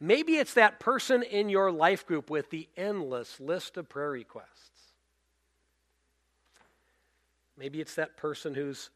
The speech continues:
political views make you grit your teeth. Doesn't matter. They're a brother.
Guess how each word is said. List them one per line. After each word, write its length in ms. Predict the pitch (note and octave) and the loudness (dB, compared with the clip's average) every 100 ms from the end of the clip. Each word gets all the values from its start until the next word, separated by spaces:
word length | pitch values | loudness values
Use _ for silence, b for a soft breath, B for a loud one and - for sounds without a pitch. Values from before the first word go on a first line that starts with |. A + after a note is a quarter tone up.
| _ | _
political 460 | - D3+ E3 - A#2+ | -6 -2 -2 -4 -12
views 380 | A#2+ A#2 A2+ C#3 | -14 -16 -16 -14
make 180 | B2+ | -14
you 80 | B2+ | -16
grit 300 | A2 B2+ - | -12 -12 -12
your 80 | B2 | -18
teeth. 480 | - G#2+ - - _ _ _ _ _ _ _ _ _ _ _ _ _ _ _ _ _ _ _ _ _ _ _ - | -18 -20 -20 -20 _ _ _ _ _ _ _ _ _ _ _ _ _ _ _ _ _ _ _ _ _ _ _ -16
Doesn't 260 | F3+ F3 | -10 -6
matter. 320 | E3+ G3 D#3 - _ _ _ _ _ _ _ _ _ _ _ _ _ _ _ | -4 -4 -6 -14 _ _ _ _ _ _ _ _ _ _ _ _ _ _ _
They're 120 | C3+ | -8
a 60 | C3+ | -6
brother. 340 | C3 D3 A#2+ | -4 -4 -6